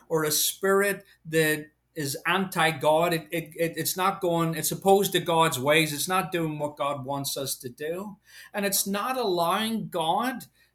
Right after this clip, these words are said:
to work the way he works with people. People need to be freed. People need to be forgiven. They need to forgive themselves and they need to forgive other people. And so that, that's definitely a challenge there,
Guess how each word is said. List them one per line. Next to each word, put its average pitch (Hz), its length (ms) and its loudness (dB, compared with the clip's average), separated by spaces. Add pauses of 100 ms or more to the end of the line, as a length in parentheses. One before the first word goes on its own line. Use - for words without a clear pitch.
(140)
to 185 120 0
work 202 500 0
the 190 80 2
way 175 300 2
he 165 340 -4
works 170 460 -2
with 220 240 -10
people. 233 520 -8 (600)
People 294 520 -2
need 185 280 2
to 190 80 0
be 160 180 -2
freed. 147 760 -2 (920)
People 254 360 -4
need 220 260 -2
to 185 80 2
be 170 180 0
forgiven. 160 880 -2 (180)
They 226 80 -2
need 269 180 2
to 320 60 -2
forgive 190 460 2
themselves 175 640 0
and 190 100 -2
they 175 60 -2
need 202 180 -4
to 240 60 0
forgive 165 440 -2
other 147 220 -2
people. 226 640 -12 (340)
And 196 140 -4
so 214 180 0
that, 190 260 -4
that's 247 300 -2
definitely 214 480 -2
a 156 100 -2
challenge 196 680 -2
there, 208 400 -6